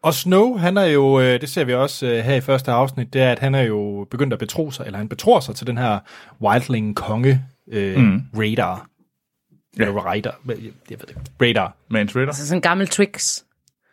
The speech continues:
Speaker 1: <laughs> Wow, det var en syg reference.
Speaker 3: Og det, og det, i øvrigt, det, det betyder jo, øh, alle mænd må tjene.
Speaker 2: Mm.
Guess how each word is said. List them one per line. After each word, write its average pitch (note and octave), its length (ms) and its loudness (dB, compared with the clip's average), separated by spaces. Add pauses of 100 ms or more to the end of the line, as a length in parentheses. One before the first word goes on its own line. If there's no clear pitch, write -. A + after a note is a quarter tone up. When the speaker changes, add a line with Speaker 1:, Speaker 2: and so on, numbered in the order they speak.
(140)
Speaker 1:
<laughs> - 160 -18 (1900)
Wow, C3 160 4
det A#2 80 -2
var A#2 60 0
en B2 60 -8
syg C3 360 -6
reference. G#2 560 -8 (600)
Speaker 3:
Og G#3+ 140 2
det, B3 60 0
og G#3+ 80 -2
det, A#3+ 340 4
i A#3+ 160 2
øvrigt, A3 280 4
det, - 120 -12
det E3+ 120 0
betyder G#3 400 0
jo, D#3 180 0
øh, D#3+ 220 0
alle G3+ 200 2
mænd G3 220 2
må F3 80 -4
tjene. G3+ 440 0 (920)
Speaker 2:
Mm. C#3 120 -4